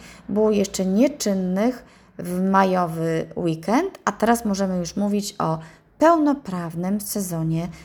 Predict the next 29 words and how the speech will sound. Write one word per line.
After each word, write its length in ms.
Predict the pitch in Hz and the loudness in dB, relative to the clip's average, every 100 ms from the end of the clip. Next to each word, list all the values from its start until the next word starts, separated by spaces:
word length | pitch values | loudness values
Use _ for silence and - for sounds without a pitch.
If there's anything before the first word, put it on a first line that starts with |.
| - | -2
nadmorskim. 1000 | 202 220 208 220 226 220 208 - - 156 - - - - 220 | 2 4 4 4 4 2 0 -8 -6 -6 -8 -16 -20 -6 0
Widzimy 340 | 208 247 240 | 4 4 4
też 320 | 233 214 - | 2 0 0
pewną 440 | - 208 196 196 196 | 0 2 2 -2 0
tendencję. 600 | - 202 185 170 233 240 | 2 2 2 0 0 0
Turyści 540 | 208 202 196 - 202 - | 0 0 -2 -4 -6 -2
chętniej 440 | - 220 196 185 | 2 2 2 -4
przyjeżdżali 540 | 160 - 190 185 180 170 | -4 -2 0 0 0 -2
na 140 | 170 | -2
dłuższe 360 | 165 202 - 180 | -2 -2 -2 -4
wyjazdy 440 | 180 175 165 165 | 0 0 0 0
na 160 | 165 160 | 0 0
majówkę 500 | 156 151 147 - 262 381 - - - - | 0 0 -4 2 4 4 2 -16 -18 -6
niż 360 | 311 359 381 - - | 0 0 0 -4 -8
w 140 | 202 | -4
weekend 560 | 214 247 233 226 220 220 - | 2 2 2 0 0 -2 -2
majowo-czerwcowy, 1600 | 214 208 185 175 175 180 - - 190 185 - - 196 180 - - - - - - | 2 2 2 0 -2 -4 -4 -2 -2 -2 -4 2 2 2 -4 -8 -14 -20 -6 2
bo 80 | 302 | 2
teraz 340 | 262 247 233 | 4 4 2
zostało 420 | 214 - 214 202 | -2 0 2 2
już 140 | 202 190 | 0 0
bliżej 240 | 190 185 | -2 0
do 100 | 180 | 0
wakacji. 480 | 170 165 214 220 226 | -2 -2 -2 0 0
Niektórzy 360 | 190 - 196 | 0 0 -2
po 120 | 196 190 | 0 -2
prostu 360 | 175 165 - - | -4 -4 -6 -4
oszczędzają 520 | 196 185 175 175 170 | -4 -4 -4 -2 -2
pieniądze 460 | 170 170 170 180 | -2 -2 0 -2